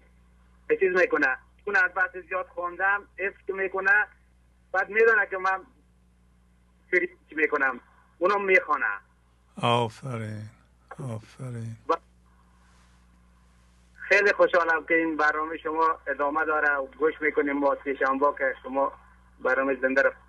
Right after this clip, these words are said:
Speaker 1: پخش می‌کنید، ما گوش می‌کنیم، همیشه نگاه می‌کنیم، برنامه‌تون تکرارش نگاه می‌کنیم.
Speaker 2: آفرین.
Speaker 1: الان اولین، الان باورم نمی‌شد که این پشت، که زود، همین اولین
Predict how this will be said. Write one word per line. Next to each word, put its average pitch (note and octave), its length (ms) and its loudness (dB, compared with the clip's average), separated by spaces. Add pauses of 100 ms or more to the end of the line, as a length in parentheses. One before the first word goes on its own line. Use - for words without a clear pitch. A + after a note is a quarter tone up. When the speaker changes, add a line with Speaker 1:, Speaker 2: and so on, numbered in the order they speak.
(220)
Speaker 1:
پخش C3 240 -2
می‌کنید، C#3 440 -4 (600)
ما C3 120 4
گوش C#3 280 4
می‌کنیم، B2+ 300 4
همیشه A#2+ 300 2
نگاه C3 260 2
می‌کنیم، C3 460 0 (300)
برنامه‌تون B2 560 0
تکرارش C3 460 4
نگاه C3+ 260 2
می‌کنیم. B2 420 -4 (1300)
Speaker 2:
آفرین. C#3 580 -4
Speaker 1:
الان E3+ 280 4 (880)
اولین، F3+ 460 4 (180)
الان E3+ 320 0
باورم G3 520 2
نمی‌شد F#3+ 500 -10
که D#3+ 160 -2 (440)
این E3+ 200 -8 (180)
پشت، - 160 -2 (760)
که F3 100 8 (180)
زود، F#3 160 6 (160)
همین F3+ 260 6
اولین F3+ 420 2